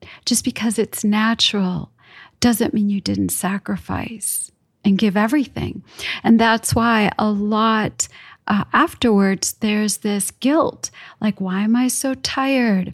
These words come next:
Why don't I feel like I'm, quote unquote, back to normal?" Well, because you're not back to normal, but you're gonna get there.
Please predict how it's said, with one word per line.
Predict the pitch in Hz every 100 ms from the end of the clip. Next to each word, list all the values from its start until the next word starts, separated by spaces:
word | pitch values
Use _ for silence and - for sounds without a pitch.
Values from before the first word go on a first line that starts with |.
| - - -
Why | 185 196
don't | 220 247
I | 254 247
feel | - 254 247
like | 247 240
I'm, | 240 226 - _ _ -
quote | 254 254
unquote, | 233 208 - 196 196 - _
back | 185 -
to | - 214
normal?" | 202 208 196 - - - _ - - - _
Well, | 87 87 202 277 349 -
because | 196 - 190 180
you're | 190 190
not | 190 196 - -
back | - - -
to | -
normal, | - - - - - - _ - - _
but | 294 302 -
you're | 330
gonna | 330 330
get | 349 381 -
there. | - - 208